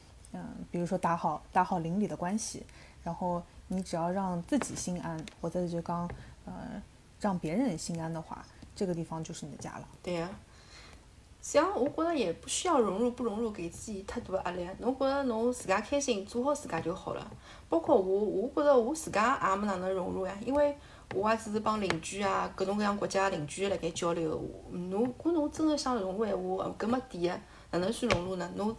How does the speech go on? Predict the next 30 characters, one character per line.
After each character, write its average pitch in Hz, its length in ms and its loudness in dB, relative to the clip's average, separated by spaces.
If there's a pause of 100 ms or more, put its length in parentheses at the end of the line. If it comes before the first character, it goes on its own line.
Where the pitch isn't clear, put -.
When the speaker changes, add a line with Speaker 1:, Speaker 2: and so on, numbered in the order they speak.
(120)
Speaker 2:
来 175 160 -2
搿 208 100 -2
搭 190 100 0
读 170 140 -2
书 - 160 -2
融 180 220 0
入， 185 100 -2
还 160 160 -2
是 165 260 0 (440)
去， 180 400 0
侪 165 280 0
是 185 160 0
美 185 220 0
国 185 140 0
人 202 100 -2
的 180 100 -2
公 185 160 -2
司 196 240 -4
融 160 220 0
入， 170 100 -4
或 151 80 -2
者 175 140 -4
是 180 100 -2
去 190 220 -2
伊 - 20 0
拉 170 180 2
party 208 420 0
去 - 180 -4
融 147 140 -2
入？ 175 200 -4